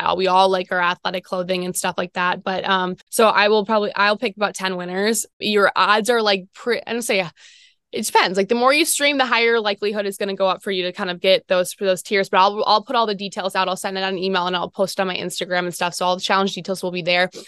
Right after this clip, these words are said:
I'm gonna do Black Friday sale that's gonna, like, launch this weekend. And I think I'm gonna do a forty percent off the subscription for, like, new members and then packages as well. And if you're already,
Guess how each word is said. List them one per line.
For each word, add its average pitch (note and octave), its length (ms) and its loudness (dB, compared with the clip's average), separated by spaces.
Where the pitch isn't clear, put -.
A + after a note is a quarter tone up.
I'm G3+ 80 0
gonna G#3+ 80 4
do G#3 160 2
Black F3+ 300 2
Friday F3+ 340 0
sale F3+ 240 -2
that's F3+ 180 -8
gonna, F#3 160 -4
like, F3+ 220 -4
launch F3 340 -4
this F3+ 180 -6
weekend. F3 440 -2
And F3+ 100 -2
I F3+ 60 0
think F3+ 240 -2
I'm F#3 80 2
gonna F#3+ 140 0
do F#3+ 220 0
a - 120 -6
forty G3 240 -2
percent G3 360 -2
off F3+ 300 0
the F3+ 360 -2
subscription G#3 840 0
for, G#3+ 160 0
like, F#3+ 180 0
new G#3 200 0
members G3+ 560 0
and G3 200 -6
then F#3+ 300 2
packages F#3+ 580 -4
as F#3 140 -6
well. F3+ 300 4
And F#3 160 0
if F3+ 100 -4
you're F3+ 160 -2
already, F#3 400 -2